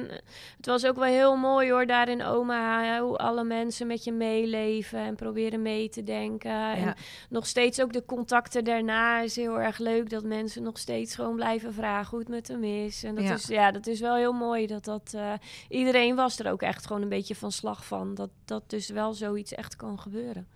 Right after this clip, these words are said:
Speaker 2: Ja, dat snap
Speaker 1: Ja,
Speaker 2: ik.
Speaker 1: ja.
Speaker 2: Maar het is gelukkig goed afgelopen.
Speaker 1: Gelukkig wel, ja,
Speaker 2: Ja.
Speaker 1: ja.
Speaker 2: Nou, en we zitten nu, eh, eh, in Ermelo,
Speaker 1: Ja.
Speaker 2: dus, hè, voor
Speaker 1: Ja.
Speaker 2: het N K. En ja, goed, vorig jaar had je hier met hem, eh, nog brons
Speaker 1: Ja, ja.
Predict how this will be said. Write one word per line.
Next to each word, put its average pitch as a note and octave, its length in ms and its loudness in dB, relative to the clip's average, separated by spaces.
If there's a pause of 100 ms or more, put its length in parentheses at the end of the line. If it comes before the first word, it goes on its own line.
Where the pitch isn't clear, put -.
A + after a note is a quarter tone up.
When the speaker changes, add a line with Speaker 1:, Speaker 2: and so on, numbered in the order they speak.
Speaker 2:
Ja, G3 220 -4 (160)
dat E3+ 160 -10
snap E3+ 200 -2
Speaker 1:
Ja, C4 220 2
Speaker 2:
ik. G#3 100 -12 (240)
Speaker 1:
ja. A3+ 280 -6 (420)
Speaker 2:
Maar F#3 120 -8
het - 100 -10
is - 80 -8
gelukkig G3 380 -8
goed G#3 180 -4
afgelopen. D4 500 -2
Speaker 1:
Gelukkig B3+ 200 2
wel, G#3 280 2
ja, B3 320 4
Speaker 2:
Ja. E3+ 320 4
Speaker 1:
ja. B3 280 2 (320)
Speaker 2:
Nou, F3+ 200 4
en F#3+ 80 2
we A3+ 100 2
zitten G3 400 0
nu, G3 340 4
eh, E3 320 -2
eh, E3+ 80 -8 (1000)
in F#3 280 -2
Ermelo, F3+ 500 0
Speaker 1:
Ja. C#4+ 160 4
Speaker 2:
dus, A3+ 240 2
hè, - 220 0
voor F3+ 100 4
Speaker 1:
Ja. C4+ 80 6
Speaker 2:
het - 100 4
N E3 160 -2
K. - 80 -4 (380)
En E3 180 -2
ja, F3 80 2
goed, F3+ 200 0
vorig F3 240 -6
jaar F#3+ 140 -4
had F3 200 -4
je F#3 60 -6
hier F3+ 340 0
met F3 160 -4
hem, F3 340 -2
eh, F3+ 380 -4 (160)
nog F#3 240 -6
brons G3+ 420 0
Speaker 1:
Ja, C4+ 280 4 (260)
ja. B3+ 260 0